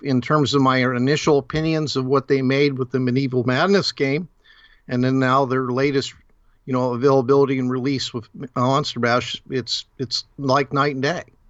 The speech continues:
It's not just quality control. I mean, it, they've made great strides in development, and I have a lot better faith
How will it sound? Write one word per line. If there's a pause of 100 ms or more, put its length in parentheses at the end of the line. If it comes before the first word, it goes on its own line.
(360)
It's
not
just
quality
control.
I
mean,
it,
they've
made
great
strides
in
development, (600)
and
I
have
a
lot
better
faith